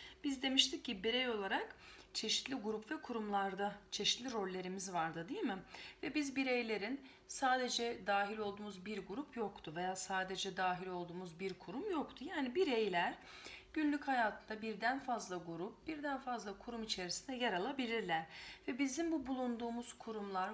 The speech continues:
gruplar içerisinde bizden beklenen bazı davranışlar var.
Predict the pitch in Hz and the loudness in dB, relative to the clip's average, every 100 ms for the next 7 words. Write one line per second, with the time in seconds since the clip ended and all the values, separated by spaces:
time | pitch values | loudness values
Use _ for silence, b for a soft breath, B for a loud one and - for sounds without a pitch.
0 | 214 208 202 226 226 - 190 170 - 170 | -4 -8 -4 -4 -2 -2 -4 -4 -4 -4
1 | 165 180 240 269 B B - 277 214 185 | -2 2 2 0 B B 0 0 2 -2
2 | 180 220 220 185 175 170 185 185 185 269 | 0 -2 -4 -4 -2 -2 0 2 0 2
3 | 190 180 170 170 - 165 156 156 156 - | 2 2 2 6 6 4 0 -2 -8 -12